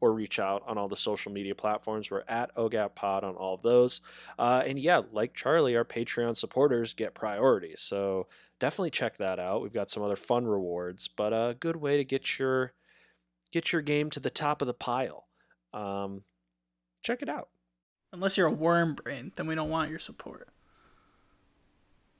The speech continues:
Speaker 1: But if you're just a normal worm who likes baseball,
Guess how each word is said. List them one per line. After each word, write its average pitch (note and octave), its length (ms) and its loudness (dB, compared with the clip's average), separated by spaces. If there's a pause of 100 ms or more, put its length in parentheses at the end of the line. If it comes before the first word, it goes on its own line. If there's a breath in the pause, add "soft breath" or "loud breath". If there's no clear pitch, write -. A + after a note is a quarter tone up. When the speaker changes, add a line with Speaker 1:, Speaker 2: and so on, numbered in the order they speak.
(200)
Speaker 1:
But C3+ 140 2
if D3 160 -2
you're G3+ 120 4
just G3 240 -2
a A#2+ 60 2
normal G#2+ 420 2
worm D3 380 0 (400)
who A#2 100 2
likes G2 240 0
baseball, A#2+ 480 0